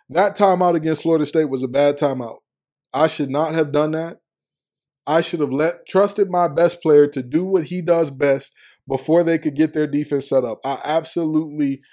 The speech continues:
screwed the pooch on that one. To not say that, that's not ideal.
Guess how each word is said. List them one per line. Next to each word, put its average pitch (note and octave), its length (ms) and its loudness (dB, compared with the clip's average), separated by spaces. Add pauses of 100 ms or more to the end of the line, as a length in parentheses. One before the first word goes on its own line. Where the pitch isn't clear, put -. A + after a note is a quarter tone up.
(160)
screwed E3+ 440 -2
the D3+ 80 -4
pooch C#3+ 300 2
on A#2+ 160 -4
that A2+ 220 -12
one. - 140 -18 (1300)
To F3+ 100 8
not F3 340 0
say G3 240 6
that, G3+ 340 2 (1300)
that's D#3+ 360 2 (320)
not D3+ 400 0
ideal. D3+ 560 0